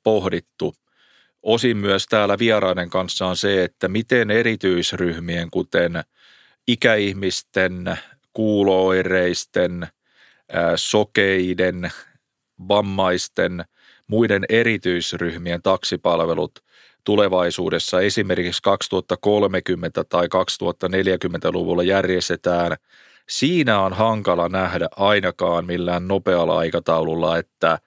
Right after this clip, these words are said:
robotti tai automatisaatio korvaisi tällaisen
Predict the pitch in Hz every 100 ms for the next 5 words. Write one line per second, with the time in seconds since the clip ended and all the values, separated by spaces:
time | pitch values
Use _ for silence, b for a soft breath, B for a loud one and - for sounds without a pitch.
0 | b b b b 95 101 113 120 113 104
1 | - _ - 92 B B B B B -
2 | 92 92 101 104 98 98 92 87 90 -
3 | - 87 85 90 85 - 95 92 87 82
4 | 82 82 85 - 104 101 90 82 82 80